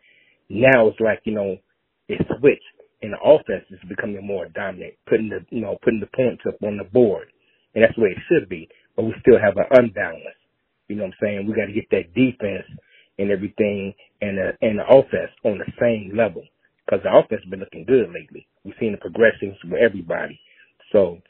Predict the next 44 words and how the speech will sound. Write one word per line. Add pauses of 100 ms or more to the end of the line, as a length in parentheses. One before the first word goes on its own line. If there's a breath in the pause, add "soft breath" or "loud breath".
(360 soft breath)
man,
we
just
need
that
steady
progression. (400)
You
know, (100)
still,
you
know,
keep
playing.
We
wanna
see
that
progress (540)
out
of
Fields
and (120)
keep,
you
know, (340)
keep,
keep
growing
with
these
reps,
man. (420)
You
know
what
I'm
saying? (360)
And
watch,
next,
you
know,
next